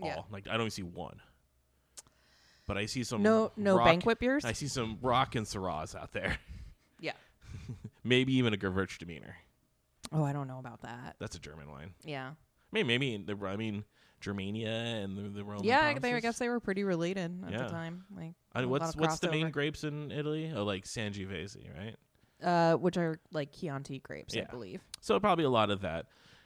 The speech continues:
Speaker 2: We could talk a lot about drinking in Rome, but it doesn't really evolve around, <laughs> evolve, revolve around beer. So we should move on.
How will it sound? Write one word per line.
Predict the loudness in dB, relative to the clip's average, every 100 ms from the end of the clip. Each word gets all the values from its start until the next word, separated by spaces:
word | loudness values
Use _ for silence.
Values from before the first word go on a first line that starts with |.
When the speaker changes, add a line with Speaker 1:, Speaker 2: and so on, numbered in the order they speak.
| _ _ _ _ _ _
Speaker 2:
We | 0
could | 2
talk | 4 2 2
a |
lot | 0 0
about | 0 -2 -2
drinking | -6 -8 -6 -4
in | -2
Rome, | 0 0 0
but | -2 -4 _
it | -4
doesn't | -2 -4 -4
really | 0 4 6 4 0
evolve | -4 0 2 2 0
around, | -2 -2 -4 -6
<laughs> |
evolve, | -6 -4 -4 -4 -4 -4
revolve | -2 2 4 4 2 2
around | 2 2 2
beer. | 0 0 -2 -4 _ _ _ _ _ -20
So | 0 2
we | 4
should | 2
move | 4
on. | 2 -2